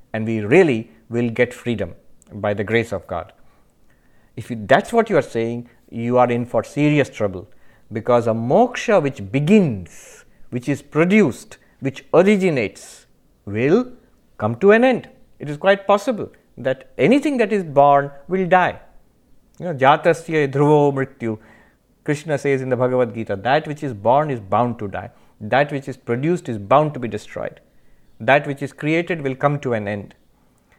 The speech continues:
If moksha comes to an end, what is the point? How is moksha any better than samsara? Do you see the, the problem? That if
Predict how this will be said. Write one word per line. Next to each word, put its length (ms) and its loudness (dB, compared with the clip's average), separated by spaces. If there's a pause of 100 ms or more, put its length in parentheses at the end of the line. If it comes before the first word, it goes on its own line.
(400)
If 200 -2
moksha 680 2
comes 300 -2
to 120 -4
an 160 -2
end, 240 -6 (240)
what 180 -4
is 100 -8
the 100 -4
point? 320 -6
How 240 -2
is 140 -4
moksha 280 -6
any 180 -6
better 260 -8
than 160 -10
samsara? 520 -12 (1400)
Do 80 0
you 60 2
see 140 -2
the, 240 -2
the 280 -4
problem? 460 2 (640)
That 160 -2
if 180 -2